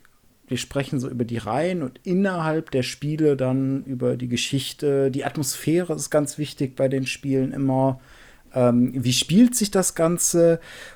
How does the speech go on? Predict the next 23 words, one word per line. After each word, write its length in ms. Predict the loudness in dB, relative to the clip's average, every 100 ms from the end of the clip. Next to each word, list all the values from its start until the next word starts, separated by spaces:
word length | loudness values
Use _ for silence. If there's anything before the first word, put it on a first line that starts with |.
| -20 -4
Und, 580 | 2 4 6 4 0 -4 0
äh, 120 | 4
nebenbei 680 | 6 6 2 4 6 6 6
werden 260 | 4 4
wir 100 | -2
auch 120 | -6
bestimmt 420 | -8 -6 -4 -4 -4
den 240 | -6 -4
ein 320 | 0 0 0
oder 300 | -4 -4 -4
anderen, 920 | -2 0 0 -2 0 2 2 2 -2 -6
äh, 340 | -6 -4 -6 -8
Fun 320 | 0 0 0
Fact 480 | -2 -2 -2 -10 -14
oder 400 | -4 0 0 0
auch 160 | -4 -8
ein 100 | -10
Easter 260 | -10 -10 -10
Egg 180 | -10 -6
mal 340 | -2 2 0 -2 -16 -20 -6
mit 380 | -4 -4 -6 -2
rauskramen, 1040 | 2 2 0 -6 -6 -2 -2 -2 -4 -6 -8
ähm, 640 | -4 -2 0 2 0 -2